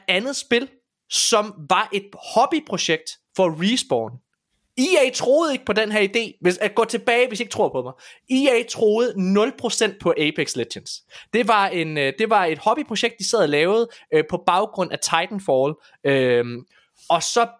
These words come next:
blev det den her mastodont, ikke? Men det er jo fordi, der ligger al den her passion i det. Der ligger al den her energi og idérighed og nysgerrighed på en genre og en vilje. Og det er det samme med, altså, Destiny. Grunden til, at det er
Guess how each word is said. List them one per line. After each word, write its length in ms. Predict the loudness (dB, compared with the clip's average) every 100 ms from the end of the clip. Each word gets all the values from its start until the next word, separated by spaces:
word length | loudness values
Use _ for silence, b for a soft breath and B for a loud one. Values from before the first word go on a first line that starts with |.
| -2
blev 280 | 0 0 -2
det 100 | 0
den 160 | 0 0
her 220 | 0 -2
mastodont, 640 | -4 -6 -2 0 0 0 -4
ikke? 160 | -8 -8 B B
Men 80 | -2
det 60 |
er 40 | -2
jo 40 |
fordi, 480 | -4 -6 -2 -2 -4 -2
der 80 | 0
ligger 300 | 0 -2 -2
al 220 | -2 -4 -4
den 140 | -4
her 80 | -4
passion 560 | -4 -2 2 2 0 -6
i 80 | -6
det. 140 | -2
Der 80 | -2
ligger 240 | 0 -2
al 220 | 0 -2 -2
den 140 | -4
her 80 | -2
energi 460 | 0 0 -2 -2 -4 -2
og 120 | -2
idérighed 880 | -2 -4 -4 0 -2 -2 -4 -8 -6
og 120 | -2 2
nysgerrighed 640 | 2 2 0 -2 0 -2 -2
på 80 |
en 80 | 0
genre 540 | 0 2 0 0 -6 -8 B B
og 120 | 2
en 160 | 2 -4 -2
vilje. 400 | 0 2 0 -2 B B
Og 100 | -4
det 60 |
er 20 | -2
det 80 |
samme 460 | 0 0 -2 -4 -12 -14 b
med, 220 | 0 2 2
altså, 220 | -2 -4 0
Destiny. 420 | 0 0 -4 -4 -6 b b _
Grunden 300 | 0 0 0
til, 200 | -2 -2
at 140 | -2
det 80 |
er 40 | -2